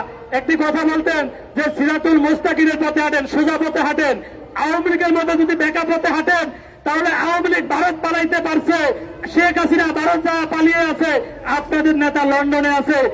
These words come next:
বাংলাদেশে আসবে। আশা করি তারা নির-, আগামী নির্বাচনে রাষ্ট্র ক্ষমতায় যাবে, কিন্তু তারা কিন্তু পালানোর জায়গা ভারত পাবে না, পাকিস্তানও পালাতে পারবে না ভারতের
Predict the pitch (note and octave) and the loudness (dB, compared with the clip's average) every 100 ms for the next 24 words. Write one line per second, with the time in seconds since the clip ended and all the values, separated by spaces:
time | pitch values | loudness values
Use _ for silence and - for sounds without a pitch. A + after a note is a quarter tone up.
0 | - - - C#4 D#4 D#4 D#4+ D#4 D#4 D4+ | -4 -10 -2 2 4 4 2 2 2 2
1 | D4+ E4+ D#4 - - - C#4 E4 D#4+ E4 | 2 2 0 -2 -6 -4 -2 0 2 4
2 | D#4+ D#4 D#4+ D#4+ D#4+ C4+ C#4+ D#4+ D#4+ E4 | 2 2 2 4 2 0 0 4 6 6
3 | E4 E4 D#4+ E4 D#4+ D4+ D#4 F#4 D#4+ D4+ | 4 2 0 2 2 0 0 0 0 2
4 | E4 E4 D#4 D#4 D#4 C#4 - - - C4+ | 0 2 0 0 2 0 -2 -10 -10 -2
5 | C#4+ D4+ D4 D4+ D#4+ D#4 D#4 D#4+ D4 - | 0 0 0 0 0 2 4 4 2 -4
6 | - C#4 D4 D4+ D4+ C#4+ D4+ D4 D4 C4 | -6 0 0 2 0 0 0 0 0 -2
7 | - - - B3+ D4 - C#4 C#4+ C#4+ C4+ | -4 -14 -4 -2 -2 0 0 2 2 0
8 | A3+ - - C4+ D#4 - D#4 D4 C#4+ D4 | -2 -8 -4 0 0 0 0 0 0 -2
9 | C#4+ C#4 C#4 C#4 C#4 C4 B3+ C#4 C#4 | 0 0 0 0 0 2 2 2 2